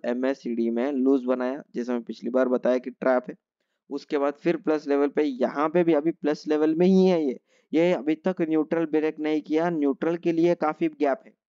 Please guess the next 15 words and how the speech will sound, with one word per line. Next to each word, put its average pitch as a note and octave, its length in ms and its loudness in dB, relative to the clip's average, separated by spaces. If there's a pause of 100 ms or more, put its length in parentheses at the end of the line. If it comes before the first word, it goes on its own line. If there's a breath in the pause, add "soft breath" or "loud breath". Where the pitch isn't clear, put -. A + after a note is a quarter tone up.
(420)
जब C#3 260 -6
तक E3+ 140 -4
ये F#3 80 -4
न्यूट्रल D#3 420 -4
ब्रेक D3+ 320 -2
करके D3 240 -2 (140)
इस D3 140 -8 (100)
तरीके D3 320 -2
से D3+ 120 -6
पोजीशन B2+ 480 -6
बनाएगा, D3 400 -4 (600)
फिर C#3+ 120 -2
क्लब D3+ 360 -2
करके D#3 300 -2
फिर G3 200 -4